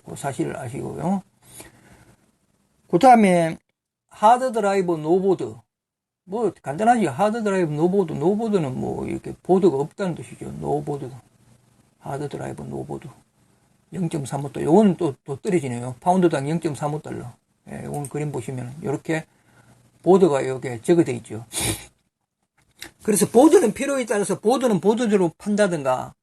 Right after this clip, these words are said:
아, 그렇게 할 수 있습니다. 보드는 보드대로 판다든가. 우리나라 같은 경우는 이런 것도 빨리 세분화돼가지고 이렇게 해야 되는데, 고물상에는 가면 전부 다 뭐, 어? 진짜 뭐, 고물 취급도 안 하고, 뭐,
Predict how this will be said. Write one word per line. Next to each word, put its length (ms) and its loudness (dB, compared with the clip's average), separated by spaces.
아, 360 -4
그렇게 260 0
할 80 0
수 80 -8
있습니다. 540 -8
보드는 360 -2
보드대로 460 -4
판다든가. 520 -12
우리나라 380 4
같은 240 0
경우는 300 -2
이런 200 -2
것도 240 -4
빨리 240 0
세분화돼가지고 1300 0
이렇게 280 -4
해야 80 0
되는데, 480 -4
고물상에는 600 -4
가면 280 -6
전부 460 -4
다 120 -2
뭐, 380 -4
어? 220 -8
진짜 400 -10
뭐, 400 -12
고물 300 4
취급도 340 -4
안 80 -8
하고, 200 -6
뭐, 200 -8